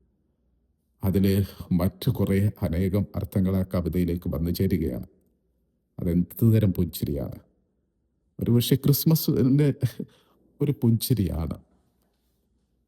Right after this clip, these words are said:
ക്രിമു-, ഒരു നിഗൂഢ ഭാവങ്ങൾ നിറഞ്ഞ പുഞ്ചിരിയോടെ,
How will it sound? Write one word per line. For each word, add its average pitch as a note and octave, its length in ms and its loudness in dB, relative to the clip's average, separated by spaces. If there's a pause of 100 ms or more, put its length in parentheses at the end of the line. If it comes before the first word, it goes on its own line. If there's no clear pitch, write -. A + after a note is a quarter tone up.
(520)
ക്രിമു-, G#2 360 2 (120)
ഒരു G2 140 2
നിഗൂഢ A2+ 360 4
ഭാവങ്ങൾ G#2 520 2 (180)
നിറഞ്ഞ F2 300 -2 (580)
പുഞ്ചിരിയോടെ, D#2+ 640 -4